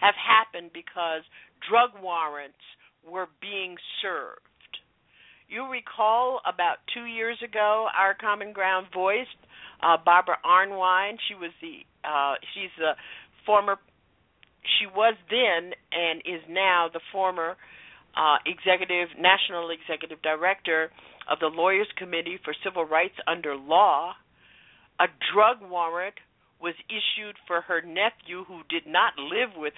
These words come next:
her, and the Maryland State Police essentially tear gassed, broke down her door in Prince, uh,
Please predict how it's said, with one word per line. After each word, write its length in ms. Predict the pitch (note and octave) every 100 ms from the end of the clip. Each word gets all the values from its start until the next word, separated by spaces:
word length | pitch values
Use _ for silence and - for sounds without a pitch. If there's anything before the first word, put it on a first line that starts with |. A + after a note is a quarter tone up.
| -
her, 380 | C#3+ C3 F#3+ - - - - - F3
and 220 | F#3 E3+
the 60 |
Maryland 720 | D#3+ D#3+ F3+ G#3 A3+ G#3+ G3 F#3 -
State 260 | - G3+ G#3 -
Police 580 | F#3 F3 G#3+ B3+ F#3 F3+ - - _ _ - - _ _ _ _ _ _ _ _ _
essentially 880 | - F#3 D4 D#4+ - F#3 E3 D#3+ - - -
tear 180 | D#4 D4+
gassed, 500 | F#3+ E3 D#3+ F3+ - - - _ _ _ _ -
broke 220 | G#3+ B3+ -
down 320 | G3 C4 C#4
her 220 | G#3+ F#3 - -
door 360 | G3+ A3 D#3+
in 240 | D#3 F3+ D#3+ -
Prince, 240 | A3+ B3 B3 - _ _ -
uh, 300 | D#3+ C#3+